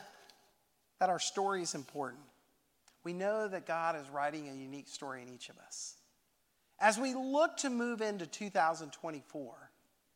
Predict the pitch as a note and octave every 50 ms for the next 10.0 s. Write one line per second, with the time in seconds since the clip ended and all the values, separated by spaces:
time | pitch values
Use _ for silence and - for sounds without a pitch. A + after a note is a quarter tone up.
0 | _ _ _ _ _ _ _ _ - - - A3+ C4 E4+ - - E4+ D4+ D4 C4
1 | A#3 G3+ F#3 F3 F3 F3 F3+ F3 E3+ D#3+ C#3+ - - - - F#3+ G3 G3 G3+ G3+
2 | G3+ G3+ G3+ - - - D#3 D3 C#3 B2 C3 C3 B2 B2+ B2+ C3 C3+ C3 A#2 -
3 | - - - - - - A#2 - - - - - - - C#3 B2+ A#2+ A2 A2 A#2
4 | C3 C#3+ - - - - - - - - - - - - - - - - - -
5 | - - - - - - - - _ _ _ _ _ _ _ _ _ _ _ _
6 | _ _ _ _ _ _ _ _ _ _ _ - - G#3+ A#3 C#4 C#4+ D4 C#4+ C#4
7 | C4 G#3 - - - B3+ C4+ C#4 C#4 C4+ B3+ A#3 G3 E3+ F#3 G3 G#3 F#3 - -
8 | F#3 - - - F3+ F3 F3 E3+ E3+ D#3+ D#3 D#3+ D#3+ E3 E3+ D#3+ E3+ F3 E3 D3+
9 | D3 C#3 C3 C3+ E3+ A3 C#4 D#4 D4+ B3+ - - E3+ C#3+ B2 B2 - F#3+ -